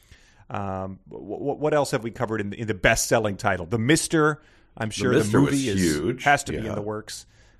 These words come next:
Speaker 1: Um,
Speaker 2: Uh, the Stephanie Myers book was huge.
Speaker 1: Oh my God, yes,
Speaker 2: Midnight
Speaker 1: huge,
Speaker 2: Sun.
Speaker 1: literally huge. I, I, I couldn't move it.
Speaker 2: Yes.
Speaker 1: I,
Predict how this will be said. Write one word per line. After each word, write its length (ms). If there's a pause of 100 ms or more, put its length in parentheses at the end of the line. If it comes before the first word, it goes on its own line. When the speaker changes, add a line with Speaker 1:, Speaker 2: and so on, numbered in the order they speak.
(140)
Speaker 1:
Um, 200
Speaker 2:
Uh, 140
the 100
Stephanie 420
Myers 420
book 360
was 340
huge. 420
Speaker 1:
Oh 220
my 160
God, 400
yes, 220
Speaker 2:
Midnight 240
Speaker 1:
huge, 140
Speaker 2:
Sun. 200
Speaker 1:
literally 380
huge. 400
I, 340
I, 180
I 100
couldn't 340
move 240
it. 60
Speaker 2:
Yes. 120
Speaker 1:
I, 80